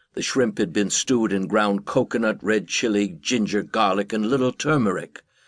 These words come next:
Then he meticulously added fried eggs sunny side up and two pieces of French bread. He placed the two steaming bowls down on the floor of his converted barn,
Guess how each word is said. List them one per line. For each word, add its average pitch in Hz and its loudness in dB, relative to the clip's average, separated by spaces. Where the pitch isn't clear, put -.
Then 185 6
he 196 4
meticulously 160 0
added 104 0
fried 135 2
eggs 113 0
sunny 95 -2
side - -6
up - -6
and 170 0
two 262 2
pieces 156 2
of 175 -2
French 165 -2
bread. 190 0
He - 2
placed 254 2
the 190 2
two 233 0
steaming 175 0
bowls 123 0
down 156 4
on 131 2
the 113 -2
floor 113 2
of 107 0
his 98 -6
converted 107 0
barn, 87 -2